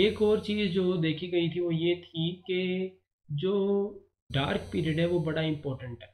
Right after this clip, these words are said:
क्योंकि अगर हम किसी plant का dark period जब, अ, या night length को जब हम effect करते हैं तो flowering effect होती है, ठीक है।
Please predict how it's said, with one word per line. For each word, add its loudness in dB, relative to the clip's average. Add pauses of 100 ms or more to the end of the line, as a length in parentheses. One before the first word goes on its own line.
(540)
क्योंकि -2
अगर 0
हम 0
किसी 0
plant -2
का -4
dark -4
period 0
जब, -2 (880)
अ, -6
या 0
night 0
length 0
को -4
जब 0
हम 0
effect -4
करते -4
हैं 0
तो -2
flowering -4
effect -12
होती -20
है, -20 (920)
ठीक -2
है। -8